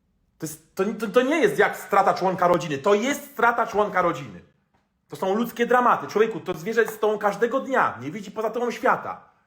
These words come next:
Jest od ciebie całkowicie zależne. I nawet w tak skrajnych przypadkach, jak na filmiku przed chwilą,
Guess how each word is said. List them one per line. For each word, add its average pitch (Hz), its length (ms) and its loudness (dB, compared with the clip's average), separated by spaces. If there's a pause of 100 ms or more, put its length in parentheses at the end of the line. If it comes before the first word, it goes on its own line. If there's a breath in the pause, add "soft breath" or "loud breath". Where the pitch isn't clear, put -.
(520)
Jest 190 280 -4
od 180 120 -8
ciebie 208 200 -8
całkowicie 233 540 0
zależne. 156 560 -2 (240 soft breath)
I 175 80 -4
nawet 233 260 2
w - 60 -16
tak 240 180 2
skrajnych 214 400 0
przypadkach, 175 520 -2
jak 131 160 -2
na 139 80 -2
filmiku 151 340 -8
przed 147 200 -6
chwilą, 117 340 -8